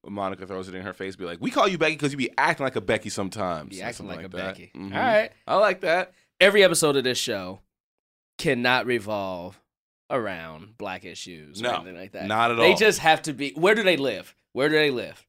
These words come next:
Speaker 1: Lamar Park.
Speaker 2: Where is that?
Speaker 1: It's in, uh, L A.
Speaker 2: Okay, so
Speaker 1: It's a
Speaker 2: they
Speaker 1: black
Speaker 2: live in L A?
Speaker 1: neighborhood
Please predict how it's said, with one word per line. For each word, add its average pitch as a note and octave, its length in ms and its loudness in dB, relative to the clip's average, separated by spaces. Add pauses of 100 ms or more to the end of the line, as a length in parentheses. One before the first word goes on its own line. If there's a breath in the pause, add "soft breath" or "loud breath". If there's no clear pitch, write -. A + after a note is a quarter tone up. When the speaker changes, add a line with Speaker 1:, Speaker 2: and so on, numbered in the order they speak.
(320)
Speaker 1:
Lamar F#2+ 340 -4
Park. - 460 -8 (640)
Speaker 2:
Where C3 200 -2
is G#2 120 -6
that? D#2 180 -14 (380)
Speaker 1:
It's F2+ 300 -8
in, F2 300 -8
uh, E2 500 -8
L F2+ 220 -8
A. C2 80 -10 (480)
Speaker 2:
Okay, - 300 -10
so - 140 -10
Speaker 1:
It's - 20 -6
a - 0 -
Speaker 2:
they A2 100 -4
Speaker 1:
black - 260 2
Speaker 2:
live - 20 -8
in A2 60 -2
L A#2 140 2
A? A2+ 60 0
Speaker 1:
neighborhood G2 160 2